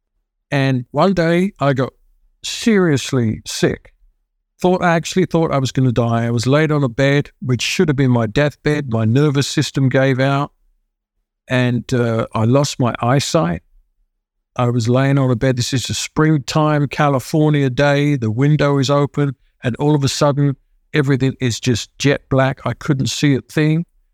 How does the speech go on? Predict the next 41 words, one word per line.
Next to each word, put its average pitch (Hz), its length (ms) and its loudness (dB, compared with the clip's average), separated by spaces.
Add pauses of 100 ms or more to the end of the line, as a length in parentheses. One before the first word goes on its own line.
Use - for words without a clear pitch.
(220)
I 120 80 -2
felt 156 320 -2
myself 135 540 -2
being 131 280 2
dragged 131 520 -2
down 139 420 0 (240)
some 135 480 0
dark 139 420 -2
hole, 143 400 0
and 123 120 2
at 123 100 -2
the - 160 -4
end 143 220 2
of 135 100 0
it, 151 140 0
I 123 100 0
can 113 180 0
see 104 260 0
flames. 139 720 -2 (400)
I 135 120 2
knew 147 180 4
it 139 140 -2
was 113 180 -2
hell, 151 460 -2 (640)
and 123 140 0
I 135 100 2
knew 143 220 2
I 147 100 0
didn't 143 220 0
wanna 147 240 2
go 147 260 0
there, 156 320 0 (300)
so 139 320 -2
I 143 80 2
started 147 480 0
to - 60 -10
cry 147 420 -2
out 139 220 -2
to 123 100 -6
God. 127 340 -2 (960)
Uh, 135 120 -4